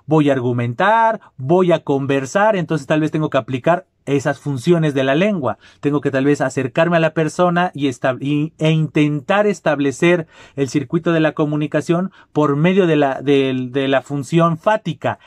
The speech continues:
intentar abrir el canal de comunicación. Entonces, ahí están esos aspectos que nosotros tenemos que considerar en el momento de emitir un mensaje.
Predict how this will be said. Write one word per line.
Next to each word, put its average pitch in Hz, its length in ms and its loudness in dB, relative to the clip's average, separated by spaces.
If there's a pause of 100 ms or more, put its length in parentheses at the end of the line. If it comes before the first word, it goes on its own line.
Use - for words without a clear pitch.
(140)
intentar 180 760 0
abrir 175 360 2
el 147 160 0
canal 131 340 0
de 123 100 -4
comunicación. 110 680 -6
Entonces, 117 320 -4
ahí 196 340 2
están 254 400 -2 (300)
esos 214 320 0
aspectos 190 580 -4
que 160 120 -2
nosotros 208 420 -4
tenemos 175 300 -2
que 156 120 -6
considerar 139 580 -2 (300)
en 160 220 2
el 160 160 2
momento 185 480 2
de 151 80 0
emitir 143 320 -2
un 143 120 -2
mensaje. 117 600 -6